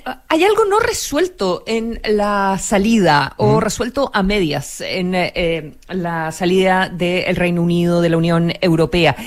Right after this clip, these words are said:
Speaker 1: Y es la situación de Irlanda del Norte, ¿ya? Y resulta que está Ursula von der Leyen, eh, la líder, eh, europea hoy día, porque se supone que van a llegar a un acuerdo final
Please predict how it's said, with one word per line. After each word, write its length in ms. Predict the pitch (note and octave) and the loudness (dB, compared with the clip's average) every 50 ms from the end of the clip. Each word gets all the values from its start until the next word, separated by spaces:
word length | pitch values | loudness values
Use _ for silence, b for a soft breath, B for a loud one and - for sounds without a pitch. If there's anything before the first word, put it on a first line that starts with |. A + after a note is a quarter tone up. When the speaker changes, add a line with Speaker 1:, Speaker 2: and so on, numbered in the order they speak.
| B G3 B | B -6 B
Speaker 1:
Y 60 | A#3 | 0
es 60 | D4 | 0
la 60 | D4+ | 0
situación 380 | D4+ F4+ - - C#4 - C4+ C#4+ | 0 0 0 -2 -2 -2 0 0
de 60 | D#4+ | 0
Irlanda 300 | B3+ A#3 A#3 A#3+ A#3+ A#3 | 2 2 2 4 4 2
del 120 | G#3+ F#3 E3 | 2 2 2
Norte, 320 | D#3+ - - - - - - - - - | 0 -2 -2 -4 -10 -12 -12 -14 -18 -8
¿ya? 240 | E3+ E3 G3 A#3+ - B B B B B B | -2 0 0 0 -2 B B B B B B
Y 360 | G#3+ B - D4 D#4+ E4+ F4 - - | -14 B -2 0 2 2 0 -2 -4
resulta 260 | B3+ - D4 B3 D#4+ | -6 -4 -2 -2 -2
que 60 | C#4 | -2
está 160 | C4+ - D4 | 0 0 0
Ursula 300 | D4+ D#4+ - F4+ E4 E4 | 0 0 0 2 0 2
von 180 | - D4+ B3+ A#3+ | 2 2 2 2
der 160 | A3 G3 F#3+ | 2 2 2
Leyen, 560 | G3+ B3+ E4 D4 G#3+ E3 E3+ F#3+ G#3+ A#3+ - - | 2 2 4 4 2 2 0 0 -2 -4 -6 -4
eh, 220 | - E3 D#3 D#3 - | -2 0 0 0 -2
la 300 | D3+ C#3+ C#3 C3+ C3 C3+ | -2 -2 -2 -2 -2 -2
líder, 480 | D3+ G3 A#3 G3+ D#3+ D3+ D3+ E3 - - | -2 0 2 2 2 2 0 -2 -2 -2
eh, 360 | E3+ D#3+ D3 D3 D3+ D3 - | -2 -2 0 0 -2 -2 -2
europea 720 | - F3+ E3+ E3+ F#3 F3+ - C#4 E4 C#4+ A#3 A3 A3+ A#3+ B3 - | 0 0 2 2 2 2 2 2 2 4 4 4 4 2 0 -2
hoy 140 | F#3+ F3+ F3+ | -2 -2 0
día, 440 | E3+ C4 C#4 B3+ G3 G3 G#3 G#3+ G#3+ | 0 0 0 0 2 2 0 0 -2
porque 200 | - G#3 - B3+ | -4 -6 -6 -6
se 100 | - A3 | -6 -6
supone 220 | A#3+ A#3 B3+ C4 | -6 -6 -6 -4
que 80 | B3 C4+ | -4 -4
van 80 | C4 B3+ | -2 -2
a 60 | B3 | -2
llegar 320 | A#3 A3 A#3 A#3+ C4+ C#4+ - | -2 0 0 0 0 0 -2
a 60 | B3 | -2
un 100 | A3+ A3+ | 0 0
acuerdo 640 | A3 G#3 - A#3 B3 B3+ B3+ B3+ A3+ B3+ C4 B3 - | 0 -2 0 2 2 2 2 2 2 2 0 0 -2
final 880 | F#3+ - - G3 F3+ F3 F#3 A#3+ F4 G4 C#4 G#3 G3 G#3 A#3 B3 A3+ | -6 -10 -4 -4 -2 0 2 2 2 4 4 2 0 0 -2 -4 -6